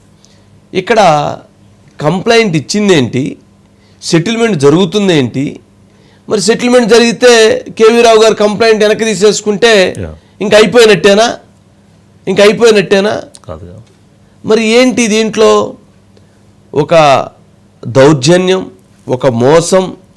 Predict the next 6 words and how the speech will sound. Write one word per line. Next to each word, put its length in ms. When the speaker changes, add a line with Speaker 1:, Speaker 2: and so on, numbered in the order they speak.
Speaker 1:
ఒక 200
దగ, 420
Speaker 2:
యా. 60
Speaker 1:
ఒక 140
దోపిడీ, 800
ఒక 200